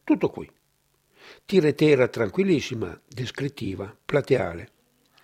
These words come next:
Ma il dialetto lo esalta in un ritmo ripetitivo, non lontano da certi spiritual, baritonali che alleggiavano nelle piantagioni di cotone del profondo Sud America,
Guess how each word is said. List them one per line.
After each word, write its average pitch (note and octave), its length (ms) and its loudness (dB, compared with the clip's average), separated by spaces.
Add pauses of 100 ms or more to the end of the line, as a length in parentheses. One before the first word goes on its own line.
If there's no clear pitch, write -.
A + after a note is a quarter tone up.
(340)
Ma D#3 140 4
il E3+ 80 4
dialetto F#3 420 4
lo C3 80 8
esalta A#2+ 560 2
in C3 140 2
un C#3 160 2
ritmo D3 400 0
ripetitivo, B2 840 -2
non C#3+ 280 4
lontano D3 520 4
da A#2 140 2
certi A#2 340 -2
spiritual, G2+ 720 -6 (440)
baritonali B2+ 840 2
che B2 160 0
alleggiavano A2+ 800 0
nelle A#2+ 380 2
piantagioni A#2+ 580 0
di G#2 240 -6
cotone A2 640 -2 (580)
del B2 180 4
profondo B2+ 500 0
Sud A2+ 200 -4
America, G#2+ 600 -4